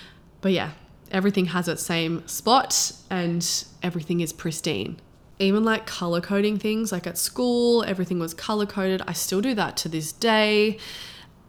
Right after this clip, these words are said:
If I make one mistake, I've got to rip out the entire page. I also can't sit still for very long periods of time. I thought I didn't have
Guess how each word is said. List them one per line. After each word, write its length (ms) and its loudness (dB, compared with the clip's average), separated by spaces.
If 140 0
I 80 2
make 200 2
one 240 2
mistake, 520 4
I've 100 -2
got 100 -2
to 60 0
rip 220 -2
out 160 0
the 100 -2
entire 380 -4
page. 800 4
I 120 0
also 260 0
can't 260 -4
sit 240 -8
still 280 -4
for 100 -4
very 320 -2
long 240 -2
periods 260 -4
of 60 -8
time. 580 4
I 200 12
thought 380 0
I 420 2
didn't 240 -4
have 500 -4